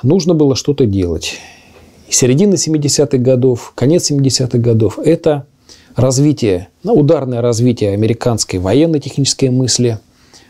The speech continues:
э, смена американских подходов и формирование новых американских концепций в отношении противоспутникового оружия.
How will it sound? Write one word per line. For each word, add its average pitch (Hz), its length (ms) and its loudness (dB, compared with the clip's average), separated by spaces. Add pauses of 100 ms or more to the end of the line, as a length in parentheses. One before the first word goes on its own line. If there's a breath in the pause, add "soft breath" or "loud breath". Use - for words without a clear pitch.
(160 soft breath)
э, 120 320 0
смена 151 640 -2
американских 123 680 -2
подходов 143 580 0
и 120 80 -4
формирование 127 640 0
новых 156 360 0
американских 139 580 0
концепций 131 540 -2
в 107 40 -2
отношении 110 420 0
противоспутникового 113 880 0
оружия. 101 340 -2